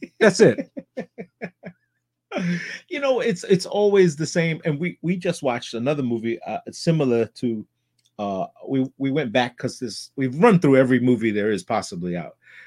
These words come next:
Speaker 2: And we watched Falling Down with Michael Douglas.
Speaker 1: Ah, that's a good one.
Speaker 2: Great psychological
Speaker 1: Great movie.
Speaker 2: fucking movie. <laughs> Defense,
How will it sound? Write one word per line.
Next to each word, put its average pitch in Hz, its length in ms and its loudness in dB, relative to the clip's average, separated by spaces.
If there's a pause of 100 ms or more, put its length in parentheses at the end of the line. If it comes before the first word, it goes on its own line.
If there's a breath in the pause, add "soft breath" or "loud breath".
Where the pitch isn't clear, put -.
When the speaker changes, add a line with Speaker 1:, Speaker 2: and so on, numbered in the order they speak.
Speaker 2:
And 117 140 -4
we 120 120 2
watched 139 460 -4 (340)
Falling 139 420 2
Down 160 280 -4 (100)
with 101 160 -12
Michael 101 300 -10
Douglas. 120 200 2 (320)
Speaker 1:
Ah, - 60 -20 (300)
that's 113 160 -8
a 120 40 0
good 92 180 -4
one. 87 100 -12
Speaker 2:
Great 180 440 -4
psychological 123 600 0
Speaker 1:
Great 117 120 2
movie. 113 220 2
Speaker 2:
fucking 117 320 -2
movie. 117 440 -2 (120)
<laughs> - 420 -14
Defense, 330 1200 8